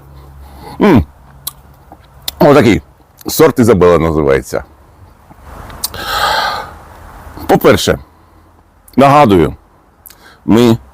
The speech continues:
продовжуємо допомагати нашим Збройним силам, а саме сорок третій артилерійській бригаді. Ми купуємо їм у цьому місяці грудні,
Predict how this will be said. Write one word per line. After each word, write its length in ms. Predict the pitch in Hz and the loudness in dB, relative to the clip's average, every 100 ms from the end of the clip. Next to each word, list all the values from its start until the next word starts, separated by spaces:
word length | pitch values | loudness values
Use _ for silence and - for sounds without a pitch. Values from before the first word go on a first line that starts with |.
| _ _ | _ _
продовжуємо 680 | 131 101 110 110 87 80 73 - | -2 2 2 2 2 0 -2 -4
допомагати 920 | - 107 95 90 85 107 110 98 95 - _ - | -2 -2 0 0 2 0 0 0 -2 -4 _ -4
нашим 460 | 95 98 196 90 - | -2 0 -2 -4 -6
Збройним 520 | 80 - 107 92 92 | -6 0 2 4 2
силам, 420 | 78 123 117 87 - - - | 0 2 4 2 -2 -10 -4
а 100 | 92 | -2
саме 400 | - 117 117 110 | 0 2 2 0
сорок 540 | - - 101 104 - - - | -4 0 0 0 -4 -16 -2
третій 380 | 95 98 98 | 0 2 2
артилерійській 640 | 87 - 85 87 90 - 85 | 2 2 2 2 2 0 -2
бригаді. 580 | 95 90 101 82 73 - - - - - - - _ | 0 2 2 2 0 -4 -16 -20 -20 -20 -20 -20 _
Ми 320 | - 110 117 - | 0 2 2 0
купуємо 800 | - 95 123 135 131 113 107 76 - | -2 -2 2 4 6 4 4 0 -2
їм 320 | 87 107 107 - | 0 2 2 0
у 120 | 101 | -4
цьому 440 | - 117 117 110 92 | 0 2 4 4 4
місяці 500 | 104 107 82 - 90 | 4 2 -2 -2 0
грудні, 580 | 98 120 110 80 78 | 2 2 2 0 -2